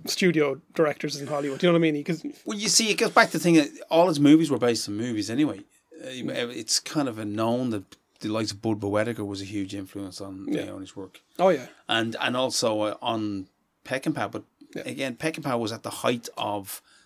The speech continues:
Speaker 2: the television western and understand
Speaker 1: Yeah.
Speaker 2: that dynamic and that storytelling from the start.
Speaker 1: Yeah. It comes around like that. I mean, if you lo-, look at the French New Wave, those guys were influenced by the Hollywood studio system, but they were doing con-, things completely different, which then influenced the likes of the, the independent scene in America. You know what I mean? So it's,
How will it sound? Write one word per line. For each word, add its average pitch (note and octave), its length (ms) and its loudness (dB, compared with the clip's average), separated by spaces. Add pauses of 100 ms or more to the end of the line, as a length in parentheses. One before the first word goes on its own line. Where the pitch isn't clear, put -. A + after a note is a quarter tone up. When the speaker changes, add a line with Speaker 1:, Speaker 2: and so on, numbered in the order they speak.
Speaker 2:
the - 80 -16
television A#2+ 500 0
western G2+ 400 -6
and G2+ 160 -6
understand G#2 400 -6
Speaker 1:
Yeah. G#2 80 -8
Speaker 2:
that G2 80 -20
dynamic G#2 340 -8
and G#2 80 -8
that G2 60 -8
storytelling G2 640 -10
from - 160 -14
the F#2+ 60 -12
start. - 260 -8
Speaker 1:
Yeah. - 80 -6 (340)
It - 120 4
comes B3+ 180 6
around F#3+ 240 8
like D#3 120 2
that. C3+ 120 -8
I - 60 -18
mean, F3+ 120 6
if E3+ 80 2
you F#3+ 80 4
lo-, F3+ 120 2
look F#3+ 160 0
at D#3+ 60 -4
the D#3+ 60 0
French E3 300 2
New E3 120 4
Wave, C3 220 -2
those E3+ 200 8
guys D3+ 240 6
were D3+ 100 2
influenced D3+ 420 -2
by D3+ 120 2
the D3 80 0
Hollywood C#3+ 420 0 (360)
studio C#3+ 340 -4
system, - 360 -6 (300)
but E3 140 -4
they D3 100 2
were C#3 60 0
doing D3 180 -2
con-, E3 220 0
things D#3 260 0
completely F3+ 460 0
different, D#3 320 -6 (240)
which - 180 0
then F#3+ 160 10
influenced D#3+ 480 2
the D#3+ 80 -4
likes D3+ 220 0
of D3+ 160 -2
the, C#3+ 260 2 (440)
the F3+ 140 2
independent F3+ 460 6
scene C3+ 200 -2
in B2+ 100 -4
America. C3 260 -4
You C#3+ 60 -6
know D#3+ 80 -2
what F3 60 2
I - 20 2
mean? E3+ 120 4
So D3 220 0
it's, - 420 -8